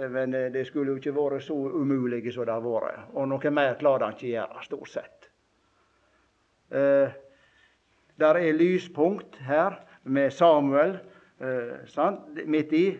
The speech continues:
det skal ikke vi ta fram, det er det store lyspunktet. Så det er aldri så mørkt at ikke det er lys. Men, eh, i den situasjonen de var i nå,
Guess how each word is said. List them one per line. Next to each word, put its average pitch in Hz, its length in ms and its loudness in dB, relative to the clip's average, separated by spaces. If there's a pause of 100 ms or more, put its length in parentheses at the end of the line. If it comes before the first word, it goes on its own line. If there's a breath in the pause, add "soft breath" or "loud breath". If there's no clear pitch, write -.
det 147 460 2
skal 147 220 2
ikke 143 100 -6
vi 139 240 0
ta 135 180 2
fram, 156 320 2 (240 loud breath)
det 147 120 2
er 143 360 4
det 143 120 0
store 151 300 6
lyspunktet. 123 680 -2
Så 143 120 -2
det 151 80 2
er 156 60 6
aldri 151 280 6
så 170 140 0
mørkt 147 340 2
at 127 100 -2
ikke 139 200 -4
det 143 80 2
er 147 100 2
lys. 139 440 -2 (1040 soft breath)
Men, 196 400 2
eh, 208 220 2 (200)
i 202 140 -4
den 202 260 2
situasjonen 185 1040 4 (200 loud breath)
de 160 280 4
var 165 280 8
i 160 100 4
nå, 190 300 0